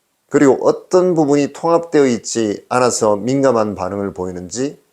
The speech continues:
그것을 통찰해야 됩니다. 그런 상황이 발생할 때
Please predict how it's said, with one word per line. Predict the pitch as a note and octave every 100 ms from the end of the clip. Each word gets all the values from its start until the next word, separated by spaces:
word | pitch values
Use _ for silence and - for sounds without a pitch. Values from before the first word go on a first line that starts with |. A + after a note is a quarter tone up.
| _
그것을 | - A#2+ C3+ B2+ -
통찰해야 | D3+ C#3+ D#3 B2
됩니다. | F2 D#2 - - _ _ _ _ _ _ _ - - - - - _ _
그런 | - F3 F#3
상황이 | C#3+ D#3+ D3+
발생할 | B2 B2+ D#3 D3+ D3
때 | A#2 F2+